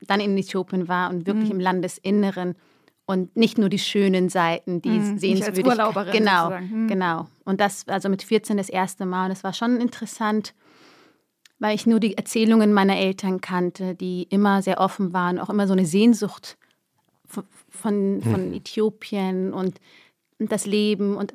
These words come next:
Speaker 1: das, das findet alles im Freien statt und, und dann plötzlich vor Ort zu sein und das dann mit eigenen Augen zu sehen,
Speaker 2: Mhm.
Speaker 1: äh, war dann schon sehr schön, aber auch, ähm, mm, sehr so, wie sagt man, ein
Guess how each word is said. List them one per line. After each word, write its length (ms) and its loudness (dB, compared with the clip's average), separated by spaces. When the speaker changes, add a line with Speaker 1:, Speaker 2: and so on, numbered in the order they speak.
Speaker 1:
das, 160 -10
das 160 -16
findet 260 -6
alles 200 -2
im 80 -2
Freien 500 -2
statt 580 -8
und, 300 -4
und 140 -2
dann 140 4
plötzlich 300 -2
vor 120 0
Ort 240 0
zu 80 -8
sein 240 -2
und 80 -4
das 80 -10
dann 80 -2
mit 100 0
eigenen 300 -2
Augen 300 0
zu 160 -8
sehen, 420 0
Speaker 2:
Mhm. 220 2
Speaker 1:
äh, 220 0
war 100 4
dann 140 2
schon 180 0
sehr 160 0
schön, 400 -2
aber 280 0
auch, 260 0
ähm, 400 0
mm, 440 0
sehr 220 0
so, 300 -2
wie 120 -8
sagt 240 -6
man, 260 -2
ein 200 -6